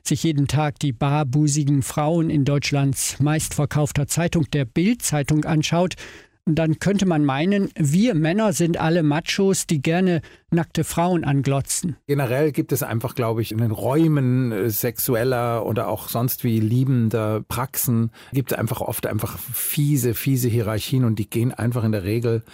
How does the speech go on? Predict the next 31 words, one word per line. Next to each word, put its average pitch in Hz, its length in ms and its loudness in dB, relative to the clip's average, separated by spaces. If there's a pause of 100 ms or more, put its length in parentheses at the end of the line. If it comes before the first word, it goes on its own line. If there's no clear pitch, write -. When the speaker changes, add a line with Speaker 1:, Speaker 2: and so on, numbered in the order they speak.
(440)
Speaker 2:
von 120 200 -2
Männern 147 260 2
aus. 156 140 -4 (140)
Speaker 1:
Männer 185 320 0
bestimmen 151 680 2
heute 170 260 0
immer 165 220 0
noch, 156 220 -2
wo 156 100 2
es - 160 -2
lang 135 320 0
geht. 143 480 -4
Der 147 240 0 (320)
Macho-Mann 143 720 0 (140)
begegnet 160 480 -2
uns 143 260 0
überall. 143 680 -2 (220)
Dass 170 380 0
ein 156 240 2
Mann 175 240 0
aber 147 240 0
ein 143 180 2 (260)
Macho 160 500 0
ist, 165 380 0
das 147 220 -2
ist 156 200 -2
nicht 156 240 -2
angeboren, 139 760 2 (260)
sondern 147 380 0
ist 156 240 -2
durch 147 300 0